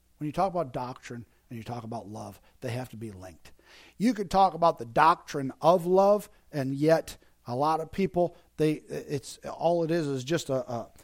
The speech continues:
a, a, a page of rules about how you ought to love somebody. And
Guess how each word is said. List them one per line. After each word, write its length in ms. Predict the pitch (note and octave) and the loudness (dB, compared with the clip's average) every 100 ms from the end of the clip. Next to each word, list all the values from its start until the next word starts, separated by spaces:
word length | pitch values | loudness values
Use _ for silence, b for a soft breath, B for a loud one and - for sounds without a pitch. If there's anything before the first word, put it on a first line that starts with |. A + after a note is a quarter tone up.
| _ | _
a, 60 | A#2+ | -10
a, 280 | A#2+ A#2+ G2+ F#2+ _ - | -8 -8 -12 -16 _ -14
a 120 | A#2 F2 _ _ _ _ _ _ _ _ | -14 -14 _ _ _ _ _ _ _ _
page 460 | F3+ G3 A3+ D#3+ | 4 6 6 0
of 140 | E3+ C#3+ | -4 0
rules 600 | E3+ G#3+ E3+ C3+ G2+ - | 4 6 6 4 -4 -8
about 300 | C3 C#3+ - | -4 -4 -2
how 160 | E3 | -2
you 240 | F3 E3+ E3+ | -2 0 2
ought 180 | E3+ E3+ | 2 -2
to 80 | |
love 280 | D#3+ D3+ C#3 | -2 0 -2
somebody. 500 | - C3+ A#2+ A#2+ A2+ | -6 -6 -6 -6 -6
And 140 | B2 | -8